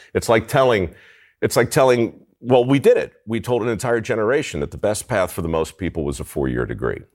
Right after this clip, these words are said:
At the same time, we took shop class out of high school.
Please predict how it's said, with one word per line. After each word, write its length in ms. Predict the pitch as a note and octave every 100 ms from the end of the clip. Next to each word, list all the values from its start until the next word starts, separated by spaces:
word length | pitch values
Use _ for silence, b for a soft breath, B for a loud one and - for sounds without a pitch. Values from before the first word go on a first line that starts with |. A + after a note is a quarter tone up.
| -
At 80 | F2
the 80 |
same 240 | G2 A#2+ A2
time, 240 | A2 G2
we 80 | F#2
took 200 | - E2
shop 300 | - D#2 D2
class 340 | - B1+ -
out 140 | - A#1
of 100 | -
high 180 | - -
school. 380 | - - -